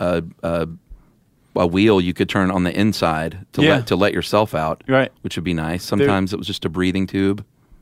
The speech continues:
Speaker 2: Yeah, uh, the, the one that was, um, patented in eighteen ninety-six by a guy named Count Carnice Karnicki, which is awesome. Uh, he had something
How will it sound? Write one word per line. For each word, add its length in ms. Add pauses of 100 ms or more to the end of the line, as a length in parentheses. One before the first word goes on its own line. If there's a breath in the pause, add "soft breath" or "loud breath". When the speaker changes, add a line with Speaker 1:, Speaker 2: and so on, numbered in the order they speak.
Speaker 2:
Yeah, 220
uh, 180
the, 280
the 140
one 220
that 160
was, 240
um, 360
patented 460
in 140
eighteen 320
ninety-six 420
by 160
a 60
guy 160
named 200
Count 280
Carnice 440
Karnicki, 640 (640 soft breath)
which 140
is 160
awesome. 540 (160)
Uh, 380
he 680
had 300
something 440